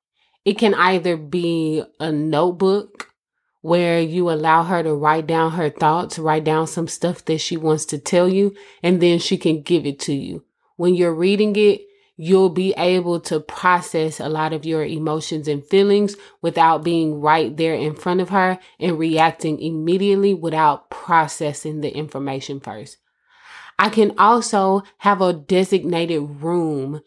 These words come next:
in my house where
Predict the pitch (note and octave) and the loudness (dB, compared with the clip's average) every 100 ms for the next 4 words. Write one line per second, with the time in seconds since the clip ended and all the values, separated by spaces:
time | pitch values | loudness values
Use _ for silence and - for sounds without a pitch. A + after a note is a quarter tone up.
0 | _ - F3+ D#3 D3 D3 D#3+ D3+ - D3 | _ -6 -2 0 -2 0 0 0 -4 -14
1 | - _ _ _ _ _ _ _ _ _ | -18 _ _ _ _ _ _ _ _ _
2 | - F#3 F#3 F3 | 0 2 4 2